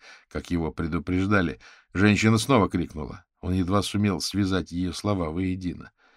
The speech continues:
«Не подходите!» «Вылезайте из машины!» — опять взревел Дуэйн. «Не подходите, иначе мы...» Остальные слова было не разобрать.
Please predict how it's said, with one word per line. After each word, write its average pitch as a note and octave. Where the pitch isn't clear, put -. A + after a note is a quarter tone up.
«Не C#3
подходите!» C#3
«Вылезайте A2+
из C3
машины!» — A#2
опять D#2
взревел E2+
Дуэйн. D#2+
«Не A2
подходите, F3
иначе F#3
мы...» G3
Остальные D#2
слова E2
было D#2
не D#2
разобрать. D2+